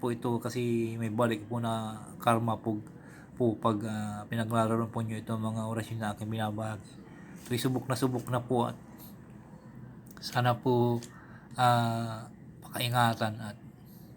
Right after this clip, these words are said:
huwag ipagyabang. Yan ang palagi kong binibilin, huwag ipagyabang at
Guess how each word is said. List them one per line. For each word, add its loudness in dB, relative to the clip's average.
huwag -6
ipagyabang. 2
Yan 0
ang 0
palagi 8
kong -2
binibilin, 0
huwag -4
ipagyabang -4
at 0